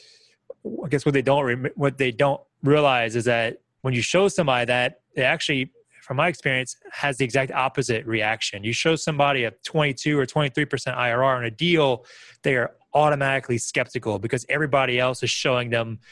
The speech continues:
you know, mid-teen I R Rs, and all of a sudden you're showing somebody a high teen.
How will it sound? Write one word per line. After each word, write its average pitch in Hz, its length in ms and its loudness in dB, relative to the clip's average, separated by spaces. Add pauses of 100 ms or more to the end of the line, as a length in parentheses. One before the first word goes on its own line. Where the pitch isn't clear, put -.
(160)
you 135 80 -2
know, 120 100 0
mid-teen 123 720 -2
I 123 220 0
R 123 420 2
Rs, 117 120 -4
and 110 220 -8 (640)
all 127 140 4
of 123 60 0
a 127 60 -2
sudden 131 240 -2
you're 127 120 2
showing 123 300 -2
somebody 120 340 0
a 107 60 0
high 143 340 -2
teen. 110 440 -6